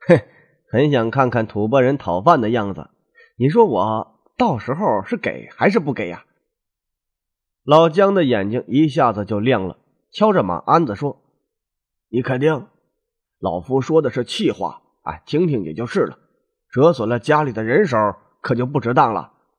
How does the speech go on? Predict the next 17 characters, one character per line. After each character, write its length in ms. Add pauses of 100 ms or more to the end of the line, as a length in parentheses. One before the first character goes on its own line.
(1300)
细 300
柳 160
营 260
底 180
下 120
呀， 260 (400)
曾 240
经 220
有 160
一 80
个 320
汉 400
代 180
的 180
墓 180
葬 200
群， 320